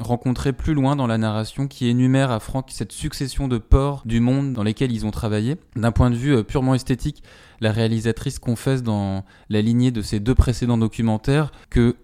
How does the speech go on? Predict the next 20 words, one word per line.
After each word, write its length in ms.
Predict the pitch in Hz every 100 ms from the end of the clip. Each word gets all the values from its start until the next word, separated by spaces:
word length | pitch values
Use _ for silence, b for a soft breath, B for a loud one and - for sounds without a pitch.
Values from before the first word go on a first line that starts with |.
| -
là 300 | 123 156 160
où 120 | 147
les 300 | 131 127 127
hommes 300 | 147 135 98 -
sont 320 | - 143 135
le 140 | 117
plus 440 | 101 - - - -
mis 200 | 127 143
à 80 | 127
contribution 600 | - 117 127 117 - 135
dans 120 | 120
leur 120 | 107
beauté, 420 | 104 110 135 156 185 b
ce 180 | - 117
sont 400 | 107 156 160 175 -
les 160 | 113 120
lieux 320 | 120 131 151
d'industrialisation 1300 | 127 147 143 131 - 147 131 127 120 117 - 147 160
et 100 | 117
d'exploitation. 760 | 107 127 - 135 127 117 -